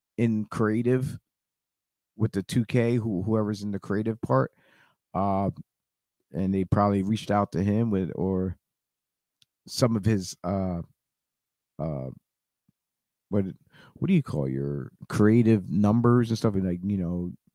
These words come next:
"You raise this up by three percent, that, that," you know, the body, the shading, the colors, and all that stuff. They prob-, they, they, they, they probably reached out to him, tried to get more precise, because even though they're so creative in the studios,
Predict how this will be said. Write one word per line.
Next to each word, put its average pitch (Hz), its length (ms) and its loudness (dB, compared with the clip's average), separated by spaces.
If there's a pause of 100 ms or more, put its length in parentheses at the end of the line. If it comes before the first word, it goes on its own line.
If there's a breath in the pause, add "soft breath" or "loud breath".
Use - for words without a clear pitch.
(240 soft breath)
"You 90 120 2
raise 92 260 0
this 123 240 2
up 120 320 6
by 98 360 2
three 123 180 0
percent, 113 460 -2
that, 107 240 2
that," 107 120 2
you 123 100 4
know, 104 160 4
the 95 120 0
body, 107 480 2
the 98 100 2
shading, 101 600 0
the 95 100 -2
colors, 101 520 0
and 98 80 -4
all 98 120 -8
that 98 140 -10
stuff. 104 220 -10 (380 soft breath)
They 180 80 -4
prob-, 277 420 10
they, 202 280 8
they, 202 180 6
they, 185 160 6
they 175 140 6
probably 208 260 8
reached 190 220 4
out 165 180 8
to 127 100 4
him, 131 360 4 (360)
tried 120 140 4
to 117 80 -2
get 120 140 2
more 120 180 2
precise, 113 640 0 (440)
because 160 280 8
even 208 160 8
though 196 180 12
they're 160 200 8
so 156 460 8
creative 151 440 2
in 139 100 0
the 120 60 -2
studios, 139 640 2